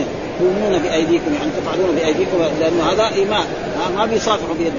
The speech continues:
النبي في الصلاة كأن أذناب خيل، إنما يكفي أحدكم أن يضع يده على فخذه. آه، في الصلاة يضع يده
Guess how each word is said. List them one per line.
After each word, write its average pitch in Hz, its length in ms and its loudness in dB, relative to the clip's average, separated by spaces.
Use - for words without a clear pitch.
النبي 151 340 0
في 156 100 -4
الصلاة 180 240 0
كأن 180 260 0
أذناب 170 200 0
خيل، 156 100 0
إنما 160 260 2
يكفي 208 360 2
أحدكم 220 400 0
أن 170 180 4
يضع 190 300 2
يده 214 320 2
على 196 180 0
فخذه. 147 340 -2
آه، 208 140 2
في - 120 -2
الصلاة 196 360 2
يضع 185 240 2
يده 196 240 2